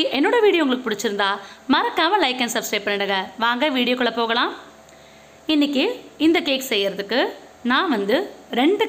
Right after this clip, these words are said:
cup மைதா மாவு எடுத்து வச்சிருக்கேன். ரெண்டு cup மைதா மாவுக்கு ரெண்டு cup சர்க்கரை,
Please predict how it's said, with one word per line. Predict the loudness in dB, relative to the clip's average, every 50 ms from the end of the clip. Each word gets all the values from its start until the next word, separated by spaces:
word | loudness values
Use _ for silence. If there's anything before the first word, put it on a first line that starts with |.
| 0 -2
cup | -4 -2 -2 -4 -2 -2 -2 -2 -2
மைதா | 0 -2 0 0 0
மாவு | 0 -2 -2
எடுத்து | -4 -4 -6 -6
வச்சிருக்கேன். | -6 -6 -8 -4 -4 -4 -4 -4 -6 -10 -16 -20 -20 -20 -20 -20 -20 -20 -20 -20 -20 -20 -20 -20 -20 -20 -20 -20 -20 -20 -14 -6 -2 0 0
ரெண்டு | 2 2 0 0 0 0
cup | -2 0 2 2 2 2
மைதா | 2 0 -2 0 0 0
மாவுக்கு | -2 -2 -4 -2 0 0 0 0 -2 -6 -12 -20 -20 -20 -20 -20 -20 -20 -8 -2 0 2
ரெண்டு | 2 4 2 2 0 -2
cup | -2 0 -2 -2 -2 -4
சர்க்கரை, | -6 -4 -4 -4 -4 -6